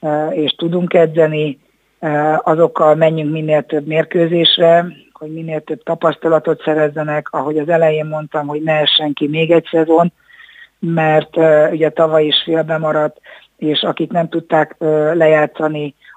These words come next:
akár az U tizenöt, akár az U tizenhármas, ö, korosztályos versenyeiket, nem tudták befejezni, akár a döntőbe jutásért is, ö, azok, azokban azért maradt hiányérzet.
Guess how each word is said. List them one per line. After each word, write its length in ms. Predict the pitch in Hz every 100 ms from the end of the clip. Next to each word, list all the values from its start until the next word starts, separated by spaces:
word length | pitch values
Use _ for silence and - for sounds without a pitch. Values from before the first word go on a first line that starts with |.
| -
akár 340 | 160 175 160
az 160 | 156 151
U 120 | 160
tizenöt, 500 | 160 151 156 147 156
akár 280 | 151 160 156
az 140 | 151
U 100 | 160
tizenhármas, 920 | 156 151 156 147 156 151 156 147 -
ö, 360 | 180 156 151 151 143
korosztályos 720 | 160 156 147 - 151 151 -
versenyeiket, 800 | 156 160 - 160 165 165 170 170
nem 140 | 156
tudták 360 | 151 156 - 143
befejezni, 680 | 143 160 - 165 160 151 160
akár 400 | 160 151 - 147
a 100 | 147 -
döntőbe 540 | - 165 165 165 165 160
jutásért 720 | 165 - 165 156 175 165 -
is, 220 | 170 170 - - - - - -
ö, 280 | 156 156 156 160
azok, 360 | 247 160 165 -
azokban 420 | 165 165 156 160
azért 380 | 156 151 156 147
maradt 300 | 160 156 156
hiányérzet. 880 | 160 165 165 170 170 165 175 175